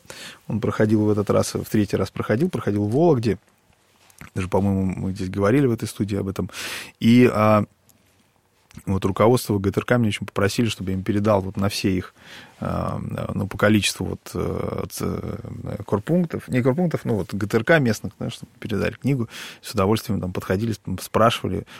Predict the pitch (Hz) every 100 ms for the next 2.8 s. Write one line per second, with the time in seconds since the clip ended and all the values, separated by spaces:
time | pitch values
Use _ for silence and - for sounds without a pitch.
0 | - - - - 95 92 95 95 - 151
1 | 135 104 - - - _ _ _ _ _
2 | - 110 98 - 127 156 151